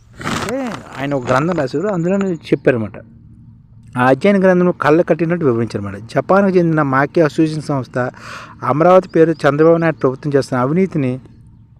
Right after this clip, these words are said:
అంతర్జాతీయ వేదికలో ప్రస్తావించిందని ప్రతిపక్షాలు ఆరోపిస్తారన్నమాట. హైటెక్ సిటీ పేరుతో హైదరాబాద్లో చంద్రబాబు నాయుడు ఇన్సైడింగ్ ట్రేడింగ్ చేశారని, అలాగే ప్యారిస్ యూనివర్సిటీకి చెందిన దలేల్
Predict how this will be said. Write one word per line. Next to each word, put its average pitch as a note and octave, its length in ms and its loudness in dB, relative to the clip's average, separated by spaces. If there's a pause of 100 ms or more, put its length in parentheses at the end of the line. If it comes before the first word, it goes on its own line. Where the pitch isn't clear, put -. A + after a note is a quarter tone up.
(720)
అంతర్జాతీయ F3+ 500 6
వేదికలో E3 500 4
ప్రస్తావించిందని D3 1000 0
ప్రతిపక్షాలు C3 540 -4
ఆరోపిస్తారన్నమాట. G#2+ 720 -10 (540)
హైటెక్ E3 280 4
సిటీ G3+ 300 -6
పేరుతో F3 360 -2
హైదరాబాద్లో F3 720 4
చంద్రబాబు D#3 460 2
నాయుడు C#3 340 0
ఇన్సైడింగ్ E3 580 0
ట్రేడింగ్ C3+ 480 0
చేశారని, A2+ 560 -2 (840)
అలాగే E3+ 400 4
ప్యారిస్ D#3+ 480 2
యూనివర్సిటీకి E3 400 0
చెందిన C3 380 0
దలేల్ C#3 540 4